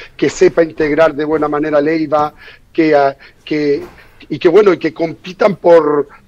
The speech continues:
por, por, por el puesto y que compitan por calidad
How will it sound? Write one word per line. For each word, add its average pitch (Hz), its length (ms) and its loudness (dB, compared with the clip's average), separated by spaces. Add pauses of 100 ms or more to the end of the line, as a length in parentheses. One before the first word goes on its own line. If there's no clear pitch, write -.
por, 147 400 4
por, 123 520 -2
por 147 180 -2
el 143 120 -6
puesto 175 600 -2
y 160 80 -8
que 156 140 -8
compitan 170 500 -4
por 160 220 -6
calidad 165 560 0